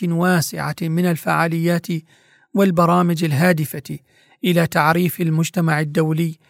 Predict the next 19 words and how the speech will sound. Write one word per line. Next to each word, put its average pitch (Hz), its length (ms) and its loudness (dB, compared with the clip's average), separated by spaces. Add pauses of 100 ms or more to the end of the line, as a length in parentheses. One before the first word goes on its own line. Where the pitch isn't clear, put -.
(320)
بأهمية 165 720 0
القيم 160 440 -2
الإنسانية 156 760 -2
المشتركة. 151 640 -6 (1000)
في - 120 -2
العام 196 300 4
الماضي، 196 500 4
في 160 220 -6
عشرين 180 460 -2
عشرين، 185 460 -2
احتفلت 180 520 -4
السلطنة 175 600 -2
بهذه 160 540 0
المناسبة، 165 580 -2 (580)
وأقيمت 175 580 2
جلسة 175 520 -2
افتتاحية 170 920 -2 (520)
شارك 202 480 2
فيها 156 500 -4